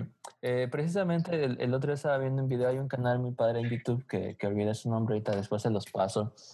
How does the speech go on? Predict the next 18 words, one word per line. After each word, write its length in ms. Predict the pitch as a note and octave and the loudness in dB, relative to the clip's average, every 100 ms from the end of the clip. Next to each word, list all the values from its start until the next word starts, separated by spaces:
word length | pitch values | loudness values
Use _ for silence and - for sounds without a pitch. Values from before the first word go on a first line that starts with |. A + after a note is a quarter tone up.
| - - _ | -18 -18 _
pero 180 | G#2+ G#2+ | -2 0
habla 180 | A2 A#2+ | 2 0
así 140 | A#2 | -2
como 260 | B2 B2+ A2+ | -2 0 0
que 120 | A2+ | 0
la 100 | G2+ | 0
historia 560 | G2 - A2+ A2+ A#2 A2 | 0 -2 0 2 2 0
detrás 440 | G2 - G#2 G#2 | -2 0 0 0
de 60 | A2+ | 0
todas 300 | G#2 G2+ A2 | 0 0 -2
estas 300 | G#2+ G#2 - | -2 -2 0
series 340 | G2 G2 G2+ | 0 0 0
antiguas 480 | F2+ F2+ G2 G2 G2 | -2 -2 0 0 -2
y 20 | - | -2
también 220 | G2 G2 | 0 2
mencionan 320 | G#2 G#2+ G2+ | 2 2 0
los 140 | G2 G#2 | 0 -2
juguetes. 480 | G2+ F#2 - B2 | -2 -2 -4 -6